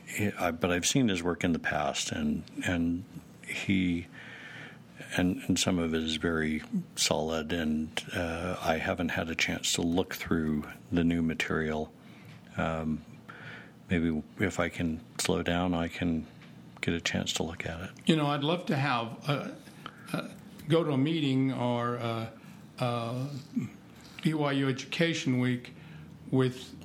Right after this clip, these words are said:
Speaker 2: with you and Brian Stubbs and Daniel Peterson, and let you
Speaker 1: <laughs>
Speaker 2: tell us everything we needed to know about the Book of Abraham when we're afraid to ask.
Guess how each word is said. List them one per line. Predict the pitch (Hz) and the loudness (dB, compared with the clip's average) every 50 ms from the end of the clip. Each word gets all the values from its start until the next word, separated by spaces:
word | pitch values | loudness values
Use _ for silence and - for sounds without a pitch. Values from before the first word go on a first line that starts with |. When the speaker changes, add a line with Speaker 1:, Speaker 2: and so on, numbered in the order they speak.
| - - | -4 0
Speaker 2:
with | 120 120 117 110 - - - - | 2 2 2 0 -2 -6 -2 2
you | 127 143 170 185 196 202 196 202 214 - | 2 4 4 6 6 6 4 4 2 2
and | 127 127 | 0 2
Brian | 127 147 151 147 139 131 | 2 2 2 4 2 2
Stubbs | - - - 156 151 156 160 151 127 - - | 0 0 2 2 2 2 2 0 -4 -2 0
and | 127 127 123 | 2 2 4
Daniel | 147 147 151 151 151 151 | 4 4 2 2 0 0
Peterson, | 151 160 147 135 143 135 - - 127 120 120 113 - - - - - - - - - - - - - - | 0 0 0 2 0 0 -2 -2 -2 -2 -4 -4 -6 -10 -14 -16 -16 -16 -16 -16 -14 -14 -14 -12 -8 0
and | - 151 147 143 | 2 4 4 6
let | 160 160 - - | 4 2 4 4
you | 156 - | 2 4
Speaker 1:
<laughs> | |
Speaker 2:
tell | - 196 160 143 | 4 4 2 2
us | 139 131 - - | 2 0 0 0
everything | 156 180 190 185 180 - 202 190 175 160 | 2 4 6 4 4 4 4 4 4 6
we | 151 151 | 4 4
needed | 151 170 190 190 165 156 147 | 4 4 4 4 2 0 0
to | 160 | 0
know | 156 156 156 156 160 165 | 0 0 2 2 2 2
about | 151 143 139 135 127 127 | 2 2 0 0 0 -2
the | 120 | -2
Book | 110 123 160 160 160 | 2 2 2 4 2
of | 151 123 147 | 0 2 2
Abraham | 151 156 151 156 147 143 151 156 156 139 | 2 2 2 2 2 2 2 2 2 2
when | 135 123 123 | 2 2 2
we're | 117 117 | 2 0
afraid | 117 - - 143 143 147 - | 0 0 0 0 0 2 0
to | 135 - 175 | -2 -2 -2
ask. | 165 151 143 113 - - - - | -2 -2 -2 0 -2 -2 -4 -4